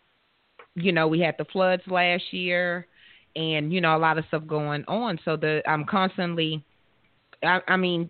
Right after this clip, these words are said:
just, just know that it's, it's extremely busy,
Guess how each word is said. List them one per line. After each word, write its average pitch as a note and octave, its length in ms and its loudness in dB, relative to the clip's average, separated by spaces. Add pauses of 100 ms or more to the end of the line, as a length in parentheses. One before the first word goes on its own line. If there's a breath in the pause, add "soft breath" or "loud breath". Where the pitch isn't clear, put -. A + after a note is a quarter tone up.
just, F#3 200 0 (380)
just F#3+ 300 0
know F3 280 2
that D#3+ 200 -2
it's, D#3 140 -4 (420)
it's D3+ 220 -4
extremely F3+ 680 -4 (680 loud breath)
busy, E3+ 540 2